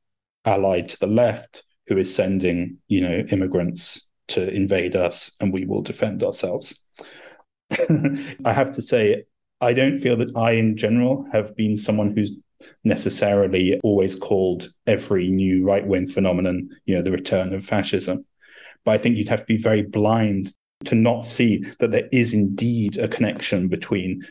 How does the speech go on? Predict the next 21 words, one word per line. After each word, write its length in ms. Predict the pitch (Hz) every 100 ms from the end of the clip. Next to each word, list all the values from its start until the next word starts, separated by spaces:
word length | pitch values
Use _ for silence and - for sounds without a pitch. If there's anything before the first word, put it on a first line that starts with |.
| _ _
their 220 | 120 104
roots 340 | 101 101 104 -
in 80 | 92
fascism 560 | - 120 120 104 98
and 180 | - 104
their 140 | 101
embrace 420 | 92 92 95 90 -
of 140 | 87
these 240 | 101 90
ideas. 600 | 101 95 - 113 104 - - _ _ - -
And 80 | 113
even 180 | 110 110
though 100 | 107
it's 140 | 104
not 180 | - 104
just 220 | - -
the 80 | 107
same 920 | - - - 120 113 104 95 95 - -
old 600 | 110 107 98 107 110 - _ _ _ _ _
Mussolinian 800 | - 107 - 101 98 95 92 90 107
ideas, 580 | 95 110 110 98 -